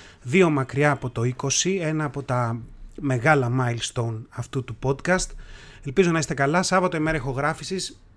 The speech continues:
<clears throat> καθαρίζει λαιμό. Και όπως υποσχέθηκα στο προηγούμενο επεισόδιο, θα βάλω κάποια λογοπαίγνια εδώ. Θα βάλω δεκαεννιά είκοσι λογοπαίγνια με τη μουσικούλα μας, το χαλάκι μας.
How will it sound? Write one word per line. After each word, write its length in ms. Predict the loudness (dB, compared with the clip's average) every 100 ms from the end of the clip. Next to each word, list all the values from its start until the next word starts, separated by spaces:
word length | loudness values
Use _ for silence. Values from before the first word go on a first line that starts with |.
| -4
<clears throat> 400 | 4 6 6 4
καθαρίζει 400 | -4 -6 -6 -4
λαιμό. 340 | 2 2 2 -4 -20 -20 -20 -20 -20 -18 -16 -2
Και 200 | 2 2
όπως 260 | 2 -2
υποσχέθηκα 680 | -4 -4 0 0 0 -6 -6 -14 -20 -14
στο 160 | -6
προηγούμενο 400 | -2 2 4 4
επεισόδιο, 680 | 2 -2 0 0 2 0 -2 -10 -20 -8
θα 140 | 0 4
βάλω 180 | 4
κάποια 240 | 4 0 0
λογοπαίγνια 560 | 0 2 2 2 -2
εδώ. 260 | -6 -8 -12 -8
Θα 140 | -4
βάλω 400 | 0 2 2 -2
δεκαεννιά 360 | -4 -2 0 0
είκοσι 260 | -2 -2
λογοπαίγνια 760 | -2 0 0 2 4 4 2 -2 -20 -20 -20 -8
με 120 | -6
τη 100 | -2
μουσικούλα 520 | 0 0 0 2 2 2
μας, 120 | 0
το 80 | -4
χαλάκι 460 | -2 2 0 2
μας. 340 | 4 4 2